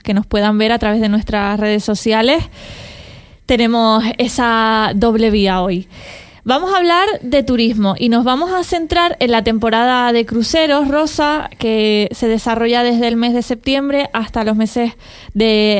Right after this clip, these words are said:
eh, entre abril y mayo. ¿Cómo vamos en esta temporada? No sé cuántas personas, cuántos cruceros,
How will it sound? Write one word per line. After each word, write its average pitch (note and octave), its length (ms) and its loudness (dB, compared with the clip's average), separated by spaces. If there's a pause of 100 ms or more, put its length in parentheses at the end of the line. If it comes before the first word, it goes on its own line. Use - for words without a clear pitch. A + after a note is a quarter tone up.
eh, G3+ 200 0
entre G3+ 320 2
abril A3 320 2
y A#3+ 80 2
mayo. B3+ 460 2 (1160)
¿Cómo D4 260 0
vamos G#3 400 2
en G#3+ 120 4
esta A3 380 0
temporada? G#3 520 2
No A3+ 100 0
sé C#4+ 180 -2
cuántas C#4+ 380 0
personas, C#4 460 0
cuántos C4 340 0
cruceros, C4 580 0